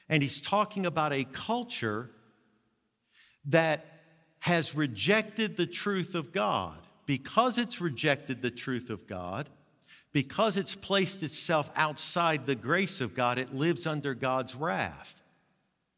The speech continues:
The sins that then get mentioned, not just homosexuality, but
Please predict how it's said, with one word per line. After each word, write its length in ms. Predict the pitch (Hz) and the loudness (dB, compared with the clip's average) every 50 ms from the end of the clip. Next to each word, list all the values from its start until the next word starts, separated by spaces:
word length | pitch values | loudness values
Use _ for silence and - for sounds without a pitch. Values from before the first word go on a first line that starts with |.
| _ _ _ _ _ _ _ _ _ - | _ _ _ _ _ _ _ _ _ 2
The 460 | 127 165 165 156 143 135 120 - - | 6 6 8 8 6 4 2 0 -4
sins 680 | - - - - - 226 262 269 262 247 202 143 - - | -2 0 0 2 4 4 4 4 4 4 2 2 0 4
that 260 | 175 156 147 147 - | 4 4 4 4 2
then 260 | - 185 190 185 170 | 2 2 4 4 4
get 260 | 143 151 147 156 - 135 | 4 4 4 4 4 0
mentioned, 760 | 135 147 170 190 180 - - - 117 98 104 127 147 143 123 - - - _ _ _ _ _ _ _ _ _ _ _ - | 0 2 2 2 2 0 -4 -6 -6 -6 -6 -6 -8 -8 -12 -16 -20 -20 _ _ _ _ _ _ _ _ _ _ _ 2
not 400 | 123 135 165 180 175 - 127 101 | 6 8 8 6 6 0 -8 0
just 340 | 127 165 170 156 - - | 2 2 2 2 -2 -4
homosexuality, 880 | - 151 147 131 120 - - 139 123 110 - - 123 113 113 120 127 135 | -2 -2 0 0 -2 -2 -2 -2 -2 -2 -2 -2 0 0 0 0 0 -2
but 260 | 113 104 120 127 127 | -2 0 0 0 0